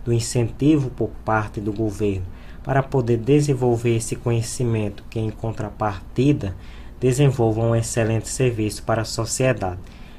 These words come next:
principalmente para aquelas pessoas que padecem com a falta de uma saúde pública de qualidade, de uma educação atrelada ao crescimento das pessoas e seu desenvolvimento profissional,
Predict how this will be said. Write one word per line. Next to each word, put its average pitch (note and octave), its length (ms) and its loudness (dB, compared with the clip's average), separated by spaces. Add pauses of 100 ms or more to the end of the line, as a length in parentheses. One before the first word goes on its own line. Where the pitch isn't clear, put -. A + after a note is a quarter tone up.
(160)
principalmente C3 600 4
para B2 180 2
aquelas A#2+ 420 -2
pessoas A#2+ 460 -2
que - 120 -6
padecem B2+ 760 0
com A2+ 120 -6
a G#2+ 80 -2
falta G#2 400 -2
de G2+ 140 -6
uma G2+ 180 -4
saúde G#2+ 480 -4
pública B2+ 460 0
de G2+ 120 -6
qualidade, G#2 640 -2 (840)
de A#2+ 140 2
uma A2+ 160 2
educação G#2 680 0
atrelada G#2+ 640 0
ao G#2+ 80 2
crescimento G#2 640 -4
das G#2 260 -6
pessoas F#2+ 720 -4 (420)
e D#3 60 -6
seu C#3 260 4
desenvolvimento A#2 840 2
profissional, A#2 760 0